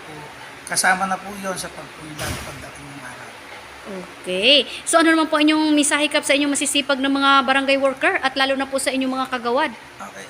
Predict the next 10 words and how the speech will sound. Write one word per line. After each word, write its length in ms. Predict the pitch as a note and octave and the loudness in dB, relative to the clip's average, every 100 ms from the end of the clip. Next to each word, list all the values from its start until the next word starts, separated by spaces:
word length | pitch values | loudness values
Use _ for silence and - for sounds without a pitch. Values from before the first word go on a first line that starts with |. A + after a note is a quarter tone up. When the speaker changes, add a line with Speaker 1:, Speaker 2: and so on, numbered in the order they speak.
| G#3 | 0
Speaker 1:
Ah, 480 | A3 G#3+ G#3 G#3 | 4 4 2 0
ako 60 | G3 G#3+ | -4 -6
po 60 | A#3 A3+ | -4 -4
ay 80 | |
nagpapasalamat 880 | G#3 G#3 F#3+ G3 G3+ F#3+ F#3 G3+ F#3+ | -6 -6 -8 -6 -8 -4 -4 -4 -6
do 80 | F3 | -8
sa 240 | D#3+ E3+ | -10 -8
aking 160 | E3 E3+ | -10 -12
mga 240 | E3 D#3+ | -14 -12
barangay 300 | D#3 D#3 D3+ | -10 -12 -14